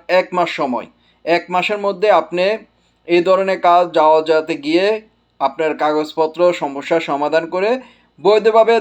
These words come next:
দেশ সৌদি আরব ছেড়ে আপনি চলে যেতে পারবেন, মাত্র এক মাস সময়। আমি বারবার বলছি, এক মাস সময়। যারা ভিজিট ভিসায় এসেছেন তাদের জন্য সুখবর, যারা অবৈধভাবে আছেন তাদের জন্য সুখবর।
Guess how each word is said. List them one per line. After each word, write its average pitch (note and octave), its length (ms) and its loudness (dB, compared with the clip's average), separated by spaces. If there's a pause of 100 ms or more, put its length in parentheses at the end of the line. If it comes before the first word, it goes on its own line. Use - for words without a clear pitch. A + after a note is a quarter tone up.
(120)
দেশ D#3 160 2 (140)
সৌদি D#3+ 260 -2
আরব E3+ 140 0 (100)
ছেড়ে G3 240 0 (480)
আপনি D#3 180 -2 (140)
চলে G3 260 2
যেতে D#3 160 -2
পারবেন, A#2+ 320 -2 (540)
মাত্র E3 280 -2
এক D3 180 0
মাস C3+ 220 -4
সময়। A#2+ 260 -8 (500)
আমি D3 200 -8
বারবার E3 300 4
বলছি, E3+ 200 -2
এক E3 180 0
মাস E3 240 -2
সময়। G3 280 0 (400)
যারা D#3+ 200 2
ভিজিট D#3+ 340 0
ভিসায় E3 320 0
এসেছেন E3+ 320 -6 (200)
তাদের D#3 300 0
জন্য E3+ 240 -4
সুখবর, B2+ 440 -6 (1300)
যারা D3+ 160 4 (100)
অবৈধভাবে E3 520 0 (120)
আছেন G3 240 -2 (420)
তাদের E3 280 -2
জন্য E3+ 180 -4
সুখবর। A#2+ 460 -4